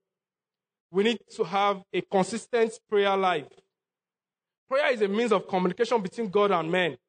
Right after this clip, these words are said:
And this is the avenue we have to communicate with God through prayer. You, you,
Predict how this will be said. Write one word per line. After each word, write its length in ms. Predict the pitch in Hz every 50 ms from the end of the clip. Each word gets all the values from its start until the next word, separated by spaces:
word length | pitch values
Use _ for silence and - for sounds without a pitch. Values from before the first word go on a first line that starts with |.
| _ _ _ _ _ _ _ _ _ _ _ _ _ _ -
And 340 | 208 202 202 196 196 208 202 _ _ _ -
this 180 | 269 277 -
is 280 | - 208 185 196 - - _ _ -
the 260 | 190 190 185 185 - _ -
avenue 420 | 202 202 196 208 208 214 247 262
we 180 | 240 208 185 165
have 340 | 160 165 165 165 170 170 - _ _ _ _ _ _ _ _ _ _ _ _ _ _ _ _ -
to 120 | - 208
communicate 580 | 208 - 220 220 214 220 208 - 254 240 240 247
with 120 | 202 180 - _
God 300 | - 214 220 208 170 - - - _ _ _ _ _ _ _
through 160 | - 233 233 - _
prayer. 340 | - 214 202 196 180 151 139 - _ _ _ _ _ _ _ _ _ _ _ _ _ _ _ _ _ _ _ _ _ _ _ _ _ -
You, 200 | 175 180 165 - -
you, 180 | 196 185 196